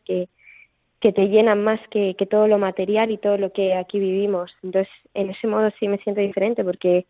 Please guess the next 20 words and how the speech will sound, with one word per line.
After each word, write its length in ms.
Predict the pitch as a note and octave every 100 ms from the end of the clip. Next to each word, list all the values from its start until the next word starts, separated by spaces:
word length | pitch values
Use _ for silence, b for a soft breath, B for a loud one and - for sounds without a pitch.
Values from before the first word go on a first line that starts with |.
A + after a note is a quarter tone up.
| b b b b _ _ _ -
pues, 140 | G3
tengo 200 | - G#3
muchas 360 | G#3+ G#3 A3 G#3+ G#3+
amigas 380 | G#3 A3+ G#3+ G#3+
y 40 |
amigos 260 | G3+ A3 A#3
que 280 | F#3+ F#3+ F#3 -
eso 160 | A3+
no 100 | A3
lo 60 | A3
han 100 | G#3+
descubierto 540 | G3 - G#3 G3 F#3
todavía, 420 | F#3 F3+ G#3 A3+
¿no? 180 | G#3+ C4
Y 300 | C4 G3 F3+ -
yo, 200 | F#3+ G3+
gracias 320 | G3+ G#3 G3
a 60 | G3+
Dios, 220 | G#3 -
pues 120 | G3